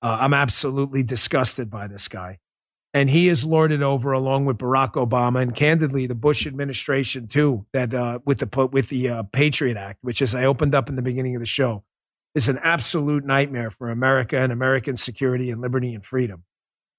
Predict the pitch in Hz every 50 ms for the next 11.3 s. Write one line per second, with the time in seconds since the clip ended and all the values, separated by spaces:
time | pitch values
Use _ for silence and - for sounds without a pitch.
0 | _ _ _ _ _ _ _ _ _ _ - 120 127 143 143 147 156 175 185 190
1 | 190 185 190 180 - - 175 170 160 160 156 156 151 123 - 143 143 143 139 131
2 | 117 127 120 110 - 120 101 - 123 123 123 117 - - - 104 85 73 _ _
3 | _ _ _ _ _ _ _ _ _ _ _ _ _ - 147 156 139 - 151 139
4 | 139 139 139 143 156 165 165 - 180 165 151 156 165 160 151 139 135 143 147 143
5 | 139 135 123 110 110 127 131 131 127 113 120 107 - 117 107 107 120 123 123 107
6 | - - 131 127 127 120 107 92 85 92 104 104 104 113 113 117 123 131 131 123
7 | 120 139 135 127 123 113 - - 135 127 120 123 110 - - 135 127 127 110 117
8 | 117 117 120 123 123 117 - - 101 87 85 _ _ _ _ _ _ _ _ _
9 | _ _ _ _ _ _ _ _ _ _ _ _ _ 120 117 104 - 120 98 -
10 | 135 135 139 - - 160 147 127 120 147 143 143 139 123 151 139 - - - 143
11 | 139 147 147 151 147 120